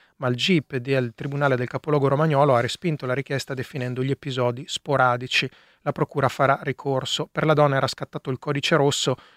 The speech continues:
dopo che si era presentata in pronto soccorso con diverse lesioni. Il sindaco, tramite il suo avvocato, ha respinto le accuse definendole gravi ed infamanti.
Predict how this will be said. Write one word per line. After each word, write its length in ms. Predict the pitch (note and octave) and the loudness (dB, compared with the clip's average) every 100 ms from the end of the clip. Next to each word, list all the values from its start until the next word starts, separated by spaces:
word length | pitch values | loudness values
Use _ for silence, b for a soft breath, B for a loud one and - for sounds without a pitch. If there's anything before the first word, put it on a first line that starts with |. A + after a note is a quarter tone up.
| b | b
dopo 220 | - C#3 | -8 -6
che 100 | C#3 | -2
si 120 | C3 | -2
era 100 | C#3 | 0
presentata 560 | C3+ C#3 C3+ C3+ D3+ C#3 | 0 0 0 0 0 0
in 80 | A#2+ | -8
pronto 300 | - C#3 C#3 | -4 -4 -4
soccorso 580 | - C3+ - B2+ - - | -4 -4 -4 -4 -6 -8
con 160 | C#3 | -6
diverse 420 | C3+ B2+ B2 - | -4 -4 -4 -4
lesioni. 560 | C3 B2 A#2+ B2+ A#2+ B2 b b b | -4 -2 -2 -2 -2 -6 b b b
Il 100 | - B2 | -12 -4
sindaco, 440 | - D3+ D#3 C#3+ | 0 0 0 -2
tramite 300 | C3+ B2 A#2+ | -4 -6 -6
il 80 | B2 | -6
suo 140 | - | -4
avvocato, 400 | B2 D3 D3 - | -4 0 0 0
ha 20 | |
respinto 400 | B2 - D#3 C3+ | -4 -4 -10 -8
le 80 | B2+ | -6
accuse 320 | C#3 - B2 | -8 -8 -10
definendole 640 | A#2+ B2+ - B2+ A2+ A#2+ A#2+ | -8 -8 -8 -10 -10 -12 -6
gravi 400 | C3+ C3 C3 - | 2 2 2 -4
ed 140 | D#3+ | -6
infamanti. 680 | C3+ B2 C#3 B2 A2 A#2 _ | -6 -6 -8 -10 -10 -18 _